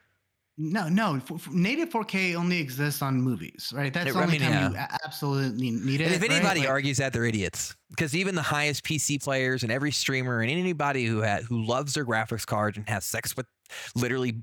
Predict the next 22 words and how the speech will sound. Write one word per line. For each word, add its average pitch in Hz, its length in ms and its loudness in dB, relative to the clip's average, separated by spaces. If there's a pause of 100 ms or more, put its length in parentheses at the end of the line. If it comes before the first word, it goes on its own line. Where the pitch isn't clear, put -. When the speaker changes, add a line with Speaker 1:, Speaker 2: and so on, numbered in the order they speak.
Speaker 2:
fornicates 135 500 0
with 120 100 -6
graphics 98 500 -2
is 123 120 -2
playing 98 240 0
at 87 100 -4
fourteen 92 320 -4
forty 80 220 -6
P. - 260 -10 (560)
I - 40 -4
mean, 117 100 -2
that's 117 200 0
the - 80 -2
Speaker 1:
Yeah, - 60 0
'cause 185 140 2
Speaker 2:
bar. - 200 0
It's 110 200 -2
like, 117 120 -2
Speaker 1:
it - 40 -10
Speaker 2:
"fourteen 143 260 -2
forty 117 160 -2
P." 101 120 -4